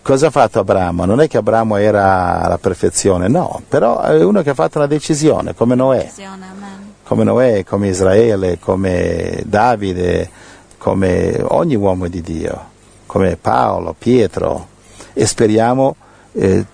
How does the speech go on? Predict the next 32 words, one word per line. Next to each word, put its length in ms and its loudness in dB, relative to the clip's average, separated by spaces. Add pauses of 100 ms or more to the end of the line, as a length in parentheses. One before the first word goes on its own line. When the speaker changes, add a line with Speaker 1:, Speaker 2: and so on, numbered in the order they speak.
Speaker 1:
tutti 340 0
nella 220 0
nostra 320 -2
Chiesa. 520 -4
Tutti 360 0
nella 120 2
nostra 220 -2
Chiesa 320 2
vogliamo 320 2
essere 340 2
apostoli, 840 -2 (240)
profeti, 760 0
messaggeri, 960 0 (500)
capisci? 420 0
E 240 2
io 220 4
sono 200 -2
contento 460 0
di 100 0
essere 680 0 (560)
anche 320 -2
tra 160 2
i 60 0
piccoli, 520 -2
non 160 2
è, 80 2
non 160 2
devo 200 2
essere 300 -2
il 40 -2
grande 300 -2
pastore. 720 -4